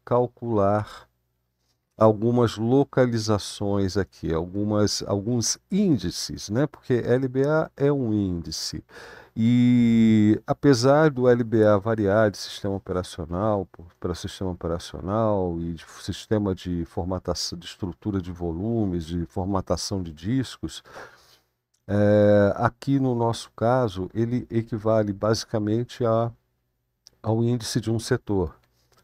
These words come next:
<laughs> Fica só na preguiça, né? E eu trampando, né, Quintana? Ô.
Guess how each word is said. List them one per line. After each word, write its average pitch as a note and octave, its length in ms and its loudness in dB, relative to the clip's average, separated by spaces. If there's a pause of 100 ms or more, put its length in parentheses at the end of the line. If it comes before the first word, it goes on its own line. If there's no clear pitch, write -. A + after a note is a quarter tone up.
(100)
<laughs> A2 1000 0
Fica A#2 280 4
só A#2+ 260 2
na B2 100 0
preguiça, F#2+ 680 0
né? G#2 240 2
E G#2+ 80 6
eu C#3 160 8
trampando, C#3 760 8
né, C3 140 6
Quintana? G2+ 540 2
Ô. G2+ 280 4